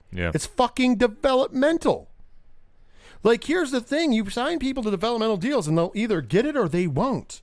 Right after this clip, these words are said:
Speaker 2: And there's a good reason. They tried to, they, he looks like a monster.
Speaker 1: Mm-hmm.
Speaker 2: He has a part. He's a great guy. I'm not gonna say anything bad about Parker Bordeaux.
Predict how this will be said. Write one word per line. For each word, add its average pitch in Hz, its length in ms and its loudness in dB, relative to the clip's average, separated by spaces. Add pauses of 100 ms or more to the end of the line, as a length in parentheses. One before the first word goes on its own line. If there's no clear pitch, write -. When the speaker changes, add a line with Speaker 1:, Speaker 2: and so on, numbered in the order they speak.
(360)
Speaker 2:
And 175 160 0
there's 247 180 0
a 247 100 0
good 269 240 -4
reason. 269 460 2
They 139 120 0
tried 226 340 -2
to, 226 160 -2
they, 139 140 0
he 160 120 2
looks 294 240 0
like 262 120 -2
a 220 60 2
monster. 147 520 -2
Speaker 1:
Mm-hmm. 135 460 -2
Speaker 2:
He 165 80 0
has 240 120 0
a 262 60 -6
part. 208 240 2
He's 170 100 -2
a 170 60 0
great 190 320 0
guy. 190 300 -2 (480)
I'm 151 180 0
not 190 180 0
gonna 202 140 -2
say 214 160 0
anything 208 240 0
bad 226 320 0
about 165 380 -2
Parker 160 300 -2
Bordeaux. 180 640 0